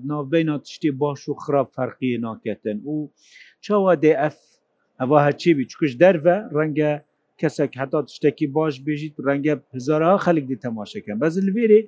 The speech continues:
هەمیتش بووە گاڵتە پێکردن، حتا ئەکتەریژی خواز دووکێ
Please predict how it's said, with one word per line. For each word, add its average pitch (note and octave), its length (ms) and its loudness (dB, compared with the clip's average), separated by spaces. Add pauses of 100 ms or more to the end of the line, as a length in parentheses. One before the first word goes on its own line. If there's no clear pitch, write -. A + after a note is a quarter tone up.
(400)
هەمیتش G3+ 480 2 (100)
بووە F3+ 240 2 (160)
گاڵتە D3+ 300 2 (100)
پێکردن، C#3 460 -2
حتا G3 280 -4
ئەکتەریژی D#3 640 -2 (640)
خواز E3+ 240 2 (240)
دووکێ D3+ 340 2